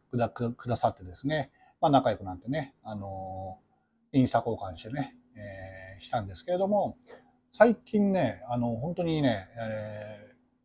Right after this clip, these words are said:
多いなと思うのが、郵便、郵便物でございました。はい。で、最近ね、あの、結構びっくりするのがですね、まあ、私が海外旅行をね、えー、一人旅で行くんですけれども、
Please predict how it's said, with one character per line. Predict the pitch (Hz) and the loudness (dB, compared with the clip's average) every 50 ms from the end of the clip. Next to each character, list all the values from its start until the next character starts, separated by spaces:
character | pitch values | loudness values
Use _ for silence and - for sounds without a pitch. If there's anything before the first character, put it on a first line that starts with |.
| _ _ - | _ _ 6
多 | 160 151 | 8 8
い | 131 110 | 8 8
な | 107 107 104 | 4 0 -4
と | - 113 | -6 -6
思 | 113 104 104 | -8 -8 -8
う | 104 | -8
の | 98 95 | -10 -8
が、 | 98 98 98 98 - - _ _ _ _ _ _ _ _ _ _ _ _ _ _ _ _ _ _ _ _ _ _ _ _ _ _ _ _ _ _ _ _ _ _ _ 147 | -6 -6 -6 -8 -10 -14 _ _ _ _ _ _ _ _ _ _ _ _ _ _ _ _ _ _ _ _ _ _ _ _ _ _ _ _ _ _ _ _ _ _ _ 4
郵 | 160 180 196 185 | 6 8 8 8
便、 | 196 196 196 - - - - _ _ _ - - _ _ _ _ _ - _ _ _ _ _ _ _ _ _ _ _ _ _ _ _ - | 6 4 2 0 -2 -8 -18 _ _ _ -20 -20 _ _ _ _ _ -20 _ _ _ _ _ _ _ _ _ _ _ _ _ _ _ 0
郵 | 135 123 | 2 4
便 | 113 120 110 98 | 4 4 2 0
物 | 95 85 - 92 | -2 -8 -10 -14
で | 92 | -14
ご | - - 90 | -12 -12 -14
ざ | 92 90 | -14 -14
い | - | -16
ま | - - | -14 -14
し | - - | -14 -14
た。 | - - - - _ _ _ _ _ _ _ _ | -14 -16 -20 -20 _ _ _ _ _ _ _ _
は | - 151 | 2 2
い。 | 156 - - _ - | 2 2 -2 _ 0
で、 | 151 156 147 | 2 4 8
最 | - 185 185 | 8 8 8
近 | 180 208 190 | 8 6 8
ね、 | 208 - - 196 | 8 8 6 6
あ | 175 147 | 4 6
の、 | 139 135 127 127 127 123 123 127 123 123 123 123 - - | 6 8 8 8 6 6 6 4 4 4 2 2 2 2
結 | 180 | 4
構 | - 143 | 4 4
び | 123 | 4
っ | 127 | 4
く | - | 4
り | 165 151 | 2 2
す | - 117 | 2 0
る | 117 | -6
の | 107 | -10
が | 98 95 | -10 -12
で | 87 - | -16 -10
す | - 127 | -4 -4
ね、 | 131 110 98 113 | -4 -4 -4 -4
ま | 147 156 | 0 2
あ、 | 139 | 4
私 | 135 135 139 - - - 214 196 | 6 6 6 6 4 6 8 8
が | 202 196 190 190 190 - - _ _ | 10 10 10 10 8 6 2 _ _
海 | 175 180 170 | 4 6 8
外 | 180 180 175 | 8 8 8
旅 | 180 175 | 6 4
行 | - 147 123 110 | 4 0 0 0
を | 101 131 | 0 2
ね、 | 165 170 160 - - _ _ _ _ _ _ _ | 2 2 2 0 -6 _ _ _ _ _ _ _
え | 127 120 117 117 117 | -2 0 0 0 -2
ー、 | 110 | -4
一 | - | -2
人 | - 170 165 | 4 4 4
旅 | - 147 120 113 | 6 6 2 2
で | 107 113 110 | 0 0 2
行 | - 185 | 4 6
く | 170 | 6
ん | 135 | 6
で | 113 - | 4 2
す | - - | 0 -8
け | - | -12
れ | 104 95 | -10 -10
ど | - 123 | -6 2
も、 | 156 180 160 131 - - | 4 4 4 4 2 -4